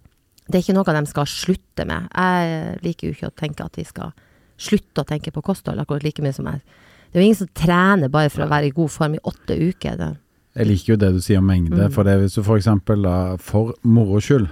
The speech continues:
Speaker 2: sammenligner
Speaker 1: Mm.
Speaker 2: en kilo med smågodt og en kilo med gulrøtter,
Speaker 1: Mm.
Speaker 2: så kan vi si at gulrøtter, en kilo der, er cirka fire hundre kilokalorier, men en kilo med smågodt er fire tusen.
Speaker 1: Ja, sant.
Speaker 2: Så det, ja, det handler om mengde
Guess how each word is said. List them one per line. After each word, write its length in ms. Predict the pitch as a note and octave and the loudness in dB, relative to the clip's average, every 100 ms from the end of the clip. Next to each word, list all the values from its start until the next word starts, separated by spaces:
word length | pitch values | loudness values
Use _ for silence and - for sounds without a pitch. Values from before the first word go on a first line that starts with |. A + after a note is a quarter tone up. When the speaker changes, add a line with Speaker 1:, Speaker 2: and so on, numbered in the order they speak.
| F2+ | -6
Speaker 2:
sammenligner 720 | - C3 G2+ G2+ G2+ G#2+ E3+ D#3 | -2 0 2 2 4 4 2 2
Speaker 1:
Mm. 60 | |
Speaker 2:
en 180 | A2 A2+ | 4 4
kilo 260 | - G2 G2+ | 2 2 4
med 140 | G#2 | 4
smågodt 540 | - G2 A#2 G3 - - - | 4 2 2 0 -6 -20 -12
og 120 | A2 | -6
en 220 | G#2+ G2+ | 0 0
kilo 280 | G2+ G2 F#2 | 0 -2 0
med 340 | G2 G2 G2+ F#2+ | 2 2 0 0
gulrøtter, 520 | A2 F2 F2+ - G3+ - - - | 2 2 -2 -6 -10 -10 -20 -6
Speaker 1:
Mm. 300 | F#3 E3 D3 C#3 - - _ _ _ _ _ | -2 -2 -4 -8 -14 -20 _ _ _ _ _
Speaker 2:
så 360 | - C3+ C#3 C3 | 2 4 4 4
kan 120 | D3 | 4
vi 60 | |
si 80 | B2 | 4
at 100 | B2+ | 4
gulrøtter, 560 | B2 A2 G#2 G#2 D3 B2 | 4 4 4 2 2 4
en 80 | A#2+ | 4
kilo 300 | A#2+ A2+ A#2+ | 4 4 4
der, 220 | D#3+ G#3+ | 2 0
er 220 | A2+ A2+ A#2 | 0 0 2
cirka 320 | G2+ - A2 | -2 -2 -4
fire 300 | - G2+ F2+ | -2 -2 0
hundre 240 | F2+ F2 F2+ | 0 0 -2
kilokalorier, 720 | - E2+ F#2+ F2+ F#2 A2+ E3+ - | -2 -4 -4 -2 -2 -4 -6 -6
men 160 | A#2 G#2+ | 0 2
en 80 | G#2 | 2
kilo 200 | F#2+ G2+ | 2 2
med 140 | G2+ | 2
smågodt 380 | G#2 F#2+ D3+ - | 2 0 -2 -4
er 160 | G#2+ C#3 - | -4 -6 -6
fire 360 | - C3 A2+ - | -6 -2 -2 -4
tusen. 440 | - C3+ - G#3+ - _ _ | 0 2 4 4 2 _ _
Speaker 1:
Ja, 160 | F3+ E3 - | -6 -6 -10
sant. 380 | - E3 D#3 - | -18 -16 -16 -20
Speaker 2:
Så 180 | - C#3 | -4 -2
det, 140 | C#3 B2 | -2 -2
ja, 400 | C#3 C3 D3+ G3 | 2 4 4 4
det 120 | F3+ E3 | 2 4
handler 200 | E3 D#3+ | 4 6
om 80 | |
mengde 420 | E3 C3+ A2 A2+ | 6 6 4 2